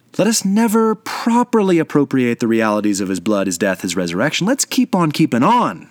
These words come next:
in religiosity that purports to have something to do with him." Let me read it again. "If we have, as it were, shared his death, let us rise and live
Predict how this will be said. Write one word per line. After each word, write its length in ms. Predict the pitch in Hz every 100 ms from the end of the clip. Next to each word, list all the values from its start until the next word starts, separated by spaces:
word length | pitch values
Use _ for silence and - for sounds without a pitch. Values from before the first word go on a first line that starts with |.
| _ -
in 160 | 110
religiosity 720 | 101 117 110 113 107 - 101
that 180 | 101 120
purports 720 | 220 - - 254 143 - -
to 100 | 123
have 220 | 113 107
something 500 | - 123 107 104 95
to 100 | 90
do 220 | 98 98 87
with 280 | 95 -
him." 320 | - 76 - - _ _ _ _ _ _ _ _ _ _ _ _ _ _ _ _ _ - -
Let 80 | 269
me 80 | 254
read 260 | 135 127
it 100 | 113
again. 460 | 98 82 147 - - _ _ _ _ _ _ _ _ _ - - -
"If 280 | 156 196 -
we 220 | 208 220
have, 720 | 196 - 185 113 87 95 127 - _
as 200 | 113 117
it 100 | 196
were, 540 | 220 156 104 87 120 135 -
shared 540 | - - - 131 156 170
his 260 | 196 185
death, 440 | 139 107 92 - - - - - -
let 360 | 107 127 139 -
us 320 | 131 123 - -
rise 880 | 101 110 160 190 190 120 78 - - - - -
and 260 | 127 117 113
live 380 | 135 165 180